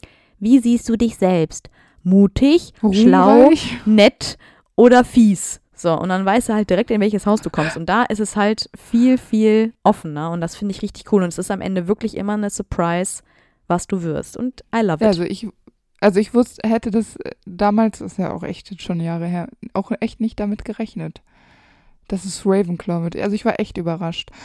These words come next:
Speaker 2: Und da kannst du ja auch den Patronus, ähm,
Speaker 1: Ja, genau, das ist
Speaker 2: dir,
Speaker 1: auch cool.
Speaker 2: ähm, das ist auch so ein Quiz. Und dann kannst du dir auch noch deinen Zauberstab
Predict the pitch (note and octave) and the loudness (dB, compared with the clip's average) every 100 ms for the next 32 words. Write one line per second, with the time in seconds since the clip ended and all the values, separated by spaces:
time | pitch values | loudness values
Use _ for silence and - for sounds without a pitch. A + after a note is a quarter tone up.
0 | - - B3 C#4 - _ _ F#3 G#3 G#3+ | -20 -2 0 0 -6 _ _ 0 0 2
1 | A#3 A#3 F3+ - G3 F#3+ F3 A#3+ C4+ C4+ | 0 2 0 0 0 0 -2 0 2 2
2 | C4+ - - A#3 A#3 A3 A3+ A#3 B3 G3+ | -2 -6 -4 0 2 2 2 2 0 -2
3 | F#3+ A3+ A3 G#3+ G#3+ A3 - E3 D#3 G#3+ | -2 0 2 2 0 -2 -8 -4 -2 0
4 | G#3+ G#3+ G#3 G3+ G3 G3 G3 - G3 - | 0 0 -2 -4 -4 -6 -10 -6 -6 -4
5 | A3+ - G#3 - A3+ - - - - - | -6 -4 -6 -2 -2 -2 -14 -20 -10 -2
6 | G3+ F#3 A#3 B3 A3+ G3+ G3 G3+ G3 F#3+ | 0 2 0 -2 -4 -2 -2 -2 -4 -6
7 | - E3+ E3+ - F#3+ F3+ - D3+ | -6 -6 -6 -6 -4 -4 -6 -10